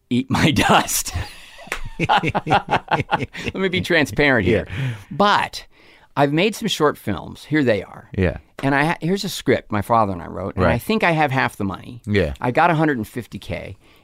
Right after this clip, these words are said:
Speaker 1: If I could get another hundred and fifty from you in a distribution deal, I could make that. And I would do that. I would be an Eat My Dust if you'll do those things.
Speaker 2: Nice.
Speaker 1: So he said,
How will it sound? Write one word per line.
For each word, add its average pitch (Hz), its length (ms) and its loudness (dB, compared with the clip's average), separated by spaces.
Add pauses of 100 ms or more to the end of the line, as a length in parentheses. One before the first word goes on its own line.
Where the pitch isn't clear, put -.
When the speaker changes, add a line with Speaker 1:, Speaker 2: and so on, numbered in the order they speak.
(120)
Speaker 1:
If 127 140 -8
I 147 80 4
could 147 160 -2
get 185 140 2
another 156 280 2
hundred 131 240 0
and 101 100 -4
fifty 113 260 -4
from 107 180 -2
you 107 160 0
in 101 80 -2
a 95 60 -4
distribution 101 640 -4
deal, 95 180 -4
I 98 80 -4
could 92 160 -6
make 107 240 -4
that. 87 280 -10
And 113 140 -4
I 131 100 0
would 170 220 2
do 156 200 4
that. 87 380 -4 (680)
I 127 100 0
would 143 160 2
be 185 140 2
an 180 100 6
Eat 147 120 2
My 120 140 2
Dust 107 300 2
if 104 120 -6
you'll 107 80 -2
do 95 160 -2
those 87 220 -8
things. - 260 -18
Speaker 2:
Nice. 90 520 -6 (420)
Speaker 1:
So 196 380 4
he 165 200 -2
said, 139 380 0